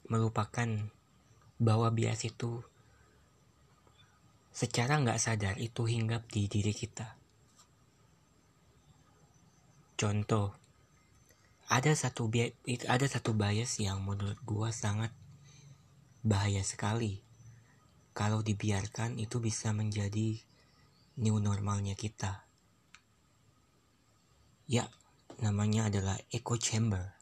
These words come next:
Jadi singkatnya,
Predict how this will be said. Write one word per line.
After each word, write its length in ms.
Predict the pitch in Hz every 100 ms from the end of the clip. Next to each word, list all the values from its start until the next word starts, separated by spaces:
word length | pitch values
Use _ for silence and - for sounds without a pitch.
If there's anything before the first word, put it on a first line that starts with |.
| _ _ _ _ _ _ _ _ _ _ _ _ _ _ _ _ _ _ _ _ _ _ _ _ - _ - _ _ _ _ - _ - -
Jadi 240 | 110 113
singkatnya, 640 | 135 120 110 104 117 139